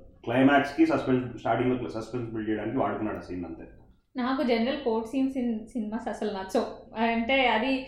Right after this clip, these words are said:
Speaker 2: మరీ అబ్నాక్సియస్ ఫ్యాక్చువల్ ఇన్‌యాక్యురసీస్ ఉంటాయి.
Speaker 1: అంటే నాకు
Speaker 2: ఇప్పుడు
Speaker 1: కూడా, నాకు కూడా సార్ మహేష్ బాబు మహేష్, మహర్షిలో వచ్చి,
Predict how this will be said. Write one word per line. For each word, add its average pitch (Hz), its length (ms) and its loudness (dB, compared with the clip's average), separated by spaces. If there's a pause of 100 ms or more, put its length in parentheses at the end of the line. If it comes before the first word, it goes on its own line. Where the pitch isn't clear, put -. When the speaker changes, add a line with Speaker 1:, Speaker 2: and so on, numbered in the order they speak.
(340)
Speaker 2:
మరీ 320 580 -2
అబ్నాక్సియస్ 294 800 -2
ఫ్యాక్చువల్ 294 420 -4
ఇన్‌యాక్యురసీస్ 247 920 -4
ఉంటాయి. 220 260 0
Speaker 1:
అంటే 156 100 0
నాకు 139 180 4
Speaker 2:
ఇప్పుడు - 160 4
Speaker 1:
కూడా, 180 120 10
నాకు 185 220 4
కూడా 175 160 0
సార్ 165 140 0
మహేష్ 135 360 2
బాబు 147 180 0
మహేష్, 131 380 0
మహర్షిలో 127 460 -4
వచ్చి, 131 480 -4